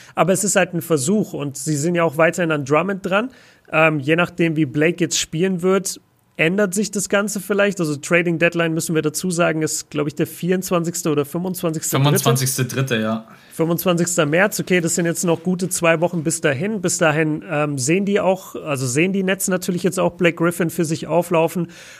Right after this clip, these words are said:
Speaker 1: Und vielleicht entscheiden sie sich dann gegen Drummond, aber es kann auch echt sein, dass die immer noch Drummond holen. Also ich glaube schon, dass der nach wie vor auf der Liste ist.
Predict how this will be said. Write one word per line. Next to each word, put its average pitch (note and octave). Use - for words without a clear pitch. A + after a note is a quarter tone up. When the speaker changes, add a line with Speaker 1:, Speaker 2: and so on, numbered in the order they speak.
Speaker 1:
Und E3
vielleicht F3+
entscheiden G3
sie F#3+
sich F3+
dann E3
gegen F#3
Drummond, C#3+
aber D3+
es -
kann E3+
auch F3
echt -
sein, E3
dass D#3+
die D#3+
immer D#3+
noch D#3
Drummond D#3
holen. E3+
Also B2+
ich -
glaube D#3
schon, E3
dass E3+
der F3
nach F3
wie E3+
vor E3
auf D#3
der D3
Liste E3
ist. F3